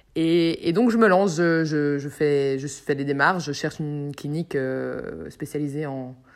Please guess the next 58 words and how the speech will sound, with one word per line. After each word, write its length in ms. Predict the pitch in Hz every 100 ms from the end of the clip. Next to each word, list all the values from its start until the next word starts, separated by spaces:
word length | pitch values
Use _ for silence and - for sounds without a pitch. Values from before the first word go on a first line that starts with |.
| - - _
en, 480 | - 131 127 131 131
enfin, 180 | 127 127
qui 120 | 127
accepte, 420 | 131 - - - 139
euh, 200 | 131 127
les, 300 | 135 131 -
les 180 | -
femmes 300 | 135 147 143
qui 120 | 139 127
veulent 140 | 135
faire 140 | 143
des 100 | 139
enfants 200 | 139 127
seules. 420 | 131 - 190 175 135
C'est 380 | - 135 131 131
notamment 300 | 135 135 139
le 60 | 135
cas 120 | -
au 40 | 131
Chirec. 460 | - 147 196 - - - -
C'est 140 | - -
pas 100 | 190
le 40 |
cas 120 | 214
dans 80 | 180
tous 100 | 165
les 100 | 180
pays, 300 | 175 156 180
donc, 240 | 156 143
euh, 160 | 139 135
voilà, 180 | 135 135
on 80 | 139
a, 140 | 135 -
on 80 |
a 40 | 143
quand 100 | 175
même 100 | 180
pas 80 | 180
mal 140 | 170
de 60 | 156
chance 240 | - 165
à 20 | -
ce 80 |
niveau-là 240 | 143 139 151
ici. 320 | 135 - 208 - - - - -
Euh, 60 |
et 80 | 147
donc, 160 | 156 214
je 40 |
suis, 360 | - 196 185 185
je 80 | -
commence 320 | 185 196 185
avec 240 | 170 165
un, 260 | 151 151 147
un 60 |
suivi, 340 | 160 175 151 262
avec 220 | 170 151
un, 420 | 147 139 135 135